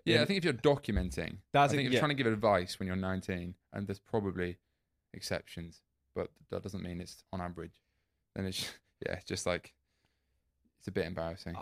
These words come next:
Speaker 2: I was in,
Speaker 1: It
Speaker 2: I was
Speaker 1: depends
Speaker 2: in,
Speaker 1: what the context is.
Speaker 2: I was in B Work, you know, the co-working space,
Speaker 1: Hmm.
Speaker 2: uh, a few weeks ago, and I met, I saw this guy watching an Imran Ghazi video.
Speaker 1: Yeah.
Speaker 2: So I was just standing there messaging, and he came back to his laptop, and I was like, "Oh, you're right." Like,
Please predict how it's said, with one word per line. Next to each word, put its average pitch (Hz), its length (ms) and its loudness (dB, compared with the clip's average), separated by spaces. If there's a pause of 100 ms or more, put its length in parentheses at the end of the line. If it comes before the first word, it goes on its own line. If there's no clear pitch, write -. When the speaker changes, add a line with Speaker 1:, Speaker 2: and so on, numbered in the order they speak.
Speaker 2:
I 135 60 4
was 139 120 4
in, 151 100 2
Speaker 1:
It - 80 0
Speaker 2:
I 127 40 4
was 151 100 8
Speaker 1:
depends 120 80 4
Speaker 2:
in, 107 60 0
Speaker 1:
what 92 80 -2
the 92 60 -8
context 90 440 -8
is. 87 180 -8
Speaker 2:
I 117 60 -2
was 120 140 -2
in 135 120 -2
B 123 180 2
Work, 87 320 -2 (240)
you 104 100 -10
know, 98 120 -2
the 92 100 -6
co-working 87 500 -4
space, - 440 -10
Speaker 1:
Hmm. 95 340 0
Speaker 2:
uh, 87 440 -2
a - 560 -20
few 101 140 -2
weeks 98 220 -4
ago, 80 240 -2
and 90 100 -2
I 92 40 -2
met, 98 200 0
I 104 80 0
saw 120 180 0
this 104 140 -2
guy 110 160 4
watching 101 340 -2
an 92 140 -6 (280)
Imran 98 300 -2
Ghazi 95 340 -2
video. 76 360 -6 (140)
Speaker 1:
Yeah. 92 320 -2
Speaker 2:
So 120 140 4
I 117 40 10
was 117 100 8
just 127 120 0
standing 135 340 8
there 101 160 6
messaging, 98 440 2
and 90 120 0
he 90 60 0
came 101 180 6
back 92 160 0
to 95 80 -4
his 92 80 -2
laptop, 95 340 0
and 90 100 2
I 90 60 2
was 90 100 -2
like, 90 160 0
"Oh, 92 300 4
you're 85 200 -6
right." 80 200 -6
Like, 80 200 -8